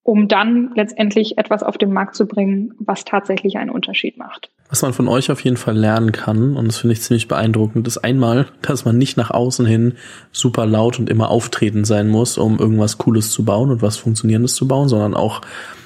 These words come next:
Speaker 2: also manche arbeiten ja mit ein, zwei Partnern und testen ihr Produkt und tun aber, als ob sie schon alles wissen würden und schon die erfolgreichsten Startups überhaupt bauen würden,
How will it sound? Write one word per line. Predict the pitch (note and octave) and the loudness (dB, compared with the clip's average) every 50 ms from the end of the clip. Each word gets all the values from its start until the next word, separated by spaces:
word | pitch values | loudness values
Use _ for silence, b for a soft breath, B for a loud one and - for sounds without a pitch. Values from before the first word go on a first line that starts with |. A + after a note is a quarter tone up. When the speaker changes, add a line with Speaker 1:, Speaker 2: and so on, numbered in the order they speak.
| B B | B B
Speaker 2:
also | A#2 G#2 A2 | -2 0 2
manche | A2 A2 A2+ A#2 - - A#2+ A#2 A#2 A#2 A#2 B B B B B B B B B B B B - | 2 2 0 0 0 2 2 4 2 0 -2 B B B B B B B B B B B B -4
arbeiten | A#2 A2+ A#2 A#2+ A#2+ - A#2 | -2 -2 0 -2 0 0 2
ja | A2 G#2+ | 2 2
mit | G#2+ A2 G#2+ - - | 2 2 0 0 0
ein, | - A2 A2 A2 | 0 2 0 0
zwei | - - G#2+ | 0 -2 -2
Partnern | G#2+ A2 - A2 G#2+ A2 A2 A#2 A2+ A2+ | -2 -2 -2 -4 -2 -2 -2 -2 0 0
und | G#2 G#2+ G#2+ | -2 -2 -4
testen | - - A2+ A2 - - A#2+ | -2 -2 -2 -2 -2 0 0
ihr | G2+ A2 | 0 0
Produkt | G#2+ - - A2+ A2 A2+ A2+ A2+ - | 0 0 0 2 2 2 0 0 0
und | - A2 G#2+ G#2+ | 0 0 0 0
tun | - - A#2+ A#2+ | 0 0 2 2
aber, | A2+ A2 G#2+ G#2+ | 2 2 2 2
als | G#2 - | 2 0
ob | - G#2+ - | -2 -2 -2
sie | - A2+ | -2 -2
schon | - - G#2+ G#2 G#2 G#2+ G#2 G#2+ B B B B B B B | 0 0 0 2 2 0 -2 -4 B B B B B B B
alles | B - A2+ B2 A#2+ - | B -2 0 0 0 0
wissen | - A#2 - A#2+ A2+ A2 | -2 -2 0 0 2 2
würden | A2+ A2+ A2 A2+ A2+ A2+ | 2 2 2 2 2 2
und | G#2+ G#2+ G#2+ G#2+ | 2 0 0 0
schon | - - A2 G#2+ | 0 0 0 2
die | |
erfolgreichsten | G#2+ G#2+ G#2+ - - G#2+ G#2+ A2 G#2+ G#2+ G#2+ - A2 A2 G#2+ G#2+ | 2 0 0 0 -2 -2 0 0 0 0 0 -2 -2 0 0 -2
Startups | - - - A#2+ A2 A2 G#2+ A2 | -2 -2 0 2 2 2 0 -2
überhaupt | - - A#2 A2 G#2 - - - | -2 0 0 0 0 0 -2 -2
bauen | - A2 B2+ D3 C3+ A2 | -2 0 2 2 2 2
würden, | G#2 G#2 A2+ C#3 | 2 2 2 0